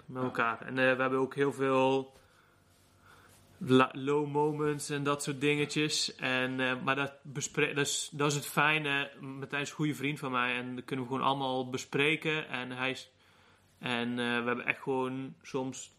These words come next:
Speaker 1: ja, gewoon een middagje dat we niks tegen elkaar zeggen. Want, ja, hij wil het ook heel graag.
Speaker 2: Ja.
Speaker 1: En we balen dan keihard of zo, be-, bijvoorbeeld. En, eh, ik ben heel hard naar mezelf toe. En ook naar hem toe. En hij is ook hard voor zichzelf.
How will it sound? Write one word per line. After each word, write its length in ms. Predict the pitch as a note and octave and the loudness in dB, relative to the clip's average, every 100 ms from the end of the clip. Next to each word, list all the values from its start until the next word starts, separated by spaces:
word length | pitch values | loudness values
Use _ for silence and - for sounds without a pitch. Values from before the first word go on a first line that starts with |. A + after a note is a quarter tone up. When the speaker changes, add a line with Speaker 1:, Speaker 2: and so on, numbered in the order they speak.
| _ _ _ _ | _ _ _ _
Speaker 1:
ja, 320 | C3 A#2 G#2+ G#2+ | -2 -2 -4 -4
gewoon 160 | A#2+ | 0
een 180 | A#2 A#2+ | 0 2
middagje 380 | B2+ B2 A#2+ B2 | 2 2 0 -4
dat 140 | B2 | -4
we 80 | A#2 | -2
niks 200 | B2 A#2+ | -4 -2
tegen 160 | C3+ A#2+ | -2 -2
elkaar 220 | A#2+ A#2 | -2 -2
zeggen. 320 | B2 C3 C#3 | 0 0 -2
Want, 340 | B2 A#2+ - - | -4 -6 -10 -10
ja, 160 | B2+ A2 | -8 -2
hij 80 | A#2 | -2
wil 100 | A#2+ | 0
het 80 | |
ook 140 | C3 B2+ | 0 2
heel 160 | C3+ | 0
graag. 380 | B2+ B2+ A#2+ A#2+ - | 2 2 0 -2 -10
Speaker 2:
Ja. 160 | - D3 - - _ _ | -16 -16 -16 -20 _ _
Speaker 1:
En 180 | C3 B2 | -6 -2
we 80 | |
balen 380 | B2 B2+ B2 B2+ | 0 2 2 0
dan 200 | B2 B2 | -6 -8
keihard 600 | - C#3 C#3 A#2+ B2+ C3 | -2 -2 -2 -2 -4 -4
of 80 | C#3+ | -8
zo, 260 | - C3+ C3+ | -6 -4 -4
be-, 220 | C3 C3+ A#2+ - | -6 -8 -12 -16
bijvoorbeeld. 720 | D3 - C#3 C3+ C3+ C#3+ D3+ | -16 0 2 4 4 2 0
En, 300 | - B2 B2 | -2 -2 -2
eh, 80 | B2 B2 - - _ _ | -4 -4 -10 -20 _ _
ik 180 | - C3 | -2 2
ben 100 | B2+ | 2
heel 200 | C3+ - | 2 2
hard 240 | C3 B2+ - - _ - | 2 0 -2 -16 _ -12
naar 180 | C#3 | -8
mezelf 420 | C3+ B2+ C#3+ D3+ - | -6 0 0 -2 -6
toe. 240 | B2+ A#2+ A#2 _ _ _ _ _ | -8 -8 -12 _ _ _ _ _
En 160 | - C#3+ | 0 2
ook 80 | D3 | 4
naar 140 | B2 | 2
hem 220 | B2 C3+ | 0 -4
toe. 240 | - E3 G3 - _ _ _ _ _ _ _ | -4 -4 -4 -12 _ _ _ _ _ _ _
En 300 | C#3 B2+ B2+ B2 | -2 0 0 -2
hij 160 | C3+ | -4
is 80 | C3 | -2
ook 120 | C3+ | -6
hard 220 | C3 D3 | 0 -2
voor 160 | - D#3 | 0 -4
zichzelf. 600 | D3 - D#3 E3 F#3 - | -4 0 0 0 -4 -14